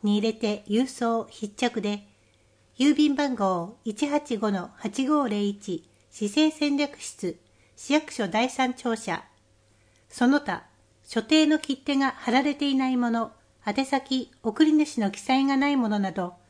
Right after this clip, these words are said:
不備のあるものは受付不可。保管期間中の返却や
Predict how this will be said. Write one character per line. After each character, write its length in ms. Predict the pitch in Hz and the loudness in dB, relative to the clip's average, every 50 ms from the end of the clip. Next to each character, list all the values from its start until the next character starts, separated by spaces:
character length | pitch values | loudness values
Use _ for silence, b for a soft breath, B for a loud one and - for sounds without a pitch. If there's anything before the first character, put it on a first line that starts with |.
| b b | b b
不 140 | b - - | b -2 2
備 160 | 277 311 302 | 4 6 6
の 200 | 269 233 - - | 6 2 0 0
あ 60 | 240 254 | 2 4
る 80 | 294 | 4
も 140 | 254 226 214 | 4 4 2
の 120 | 202 202 | 0 0
は 120 | 190 185 175 | 0 -2 -4
受 220 | 170 - - 240 | -4 -2 -2 -2
付 280 | 233 - - - 226 214 | -2 -2 -2 -2 -2 -2
不 100 | 214 - | -2 -6
可。 260 | - 196 175 - - - _ _ _ _ _ _ _ _ _ _ _ _ _ | -4 -4 -4 -4 -6 -16 _ _ _ _ _ _ _ _ _ _ _ _ _
保 140 | - 214 | -4 -2
管 240 | 208 - 311 311 311 | 2 4 4 4 2
期 100 | - - - | -2 -6 -4
間 220 | - 294 294 285 | -2 0 0 0
中 260 | 285 - - 277 277 262 | -4 -4 -2 0 0 2
の 160 | 269 269 262 | 2 2 0
返 260 | 262 - 269 262 254 | 0 2 2 2 2
却 300 | 262 - 254 247 - 247 | 0 -2 -6 -6 -4 -2
や 240 | 240 233 226 233 | 0 0 -2 -2